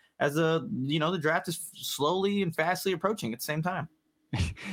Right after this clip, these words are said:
Speaker 2: Yeah, it, it is. Like, the weeks or the day by days feel slow, but the weeks themselves, I think, are kind of flying by.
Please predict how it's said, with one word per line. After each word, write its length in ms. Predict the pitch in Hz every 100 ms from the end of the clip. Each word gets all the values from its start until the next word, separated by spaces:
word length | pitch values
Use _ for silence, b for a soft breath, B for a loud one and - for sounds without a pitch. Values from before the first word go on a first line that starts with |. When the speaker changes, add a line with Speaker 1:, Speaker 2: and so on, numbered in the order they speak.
| 151
Speaker 2:
Yeah, 200 | 151 143
it, 240 | 127 151 190
it 160 | 180
is. 300 | 185 160 117
Like, 160 | 131 120
the 120 | 147
weeks 680 | 127 139 202 247 302 302 302 302 302
or 160 | 175
the 80 | 165
day 300 | 147 185 254
by 160 | 202 170
days 420 | 147 160 175 143
feel 260 | - 160 165
slow, 540 | - 156 156 151 151
but 280 | 127 127 127
the 120 | 131
weeks 360 | 120 147 165 -
themselves, 580 | 147 135 - 135 131 113
I 80 | 117
think, 320 | - 135 127
are 80 | 117
kind 400 | - 131 131 123
of 80 | 113
flying 480 | - 127 123 113 104
by. 300 | 101 98